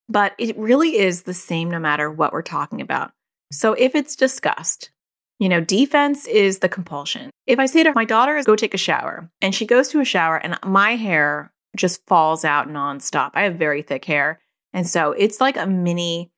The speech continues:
hamster. <laughs> So gross, right? It's a mini hamster every time I take a shower. Like, I could probably make a wig for somebody within a week. And so sometimes, to be honest with you, I'll just take my foot and move my hair off the drain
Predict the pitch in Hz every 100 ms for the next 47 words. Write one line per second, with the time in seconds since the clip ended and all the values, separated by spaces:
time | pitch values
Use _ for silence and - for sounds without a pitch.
0 | - 196 190 151 - - 139 - _ 240
1 | - - - 311 453 - - - 392 -
2 | 254 - 147 - - 208 233 - - -
3 | - 392 330 226 185 175 - 170 160 170
4 | 143 143 - 151 135 - - - 160 165
5 | - _ 220 240 254 - 214 190 185 175
6 | 165 160 170 170 185 175 170 165 151 160
7 | - 156 151 151 147 139 135 117 76 -
8 | - 185 190 185 170 165 - _ - 233
9 | 285 294 311 392 453 - - 127 - 143
10 | 151 196 - 226 277 294 330 - 233 277
11 | 311 320 311 302 - 302 220 220 226 285
12 | 339 349 330 302 262 233 247 269 226 226
13 | 254 320